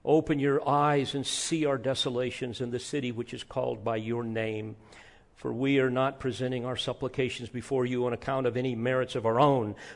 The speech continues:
but on account of your great compassion. O Lord, hear. O Lord, forgive.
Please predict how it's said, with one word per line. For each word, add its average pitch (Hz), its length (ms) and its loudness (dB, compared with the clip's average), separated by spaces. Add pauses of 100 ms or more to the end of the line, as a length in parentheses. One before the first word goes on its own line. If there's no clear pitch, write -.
but 143 160 -4
on 117 140 -2
account 127 460 -6
of 107 200 -8
your 117 460 0 (320)
great 120 540 -2
compassion. 110 840 -6 (760)
O 151 160 6
Lord, 123 380 2
hear. - 400 -8 (1160)
O 151 180 8
Lord, 135 400 4
forgive. 113 760 -6